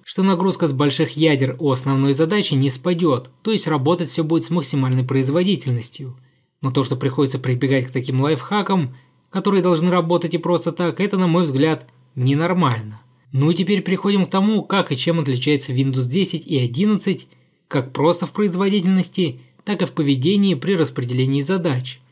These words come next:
Вообще, что касается производительности, мощи у эй девять двенадцать девятьсот кей просто тьма.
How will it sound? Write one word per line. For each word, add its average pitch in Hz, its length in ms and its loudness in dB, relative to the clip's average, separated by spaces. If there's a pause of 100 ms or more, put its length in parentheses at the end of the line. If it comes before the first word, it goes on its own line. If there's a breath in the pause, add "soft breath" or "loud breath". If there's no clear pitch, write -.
Вообще, 202 440 0
что 170 160 -2
касается 156 360 0
производительности, 131 920 0
мощи 151 480 0
у 156 160 2
эй 143 100 2
девять 156 340 2
двенадцать 131 400 -2
девятьсот 131 440 0
кей 190 360 -2 (180)
просто 143 380 0
тьма. 143 480 0